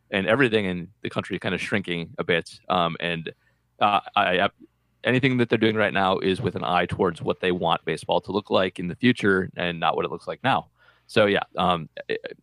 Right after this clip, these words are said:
it might sound like a conspiracy, but that is what, um, people get paid to do. And that is especially what attorneys,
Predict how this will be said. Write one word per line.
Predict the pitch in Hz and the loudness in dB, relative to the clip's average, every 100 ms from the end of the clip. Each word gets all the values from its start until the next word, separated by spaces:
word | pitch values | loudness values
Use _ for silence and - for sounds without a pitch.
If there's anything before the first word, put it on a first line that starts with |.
| - | -6
it | 107 | 0
might | 98 | 0
sound | - | 2
like | 104 | 0
a | 95 | -2
conspiracy, | - - - 107 101 - | -10 -6 2 2 2 0
but | 90 87 - | 2 0 0
that | 98 95 | 0 2
is | 92 - | 0 2
what, | 95 82 - _ - | 0 0 -6 _ -6
um, | 90 82 | -2 -2
people | - 95 | -4 -6
get | 87 | -6
paid | - 92 82 | -2 -2 0
to | |
do. | - 180 - _ | 2 2 2 _
And | - 92 90 85 - | -6 -4 -4 -6 -4
that | 104 | 0
is | 101 104 | 0 -2
especially | - 110 107 | -2 0 2
what | 98 92 - - - - | 4 2 0 -12 -14 -6
attorneys, | 104 127 113 107 98 - | 2 2 2 -2 -4 -12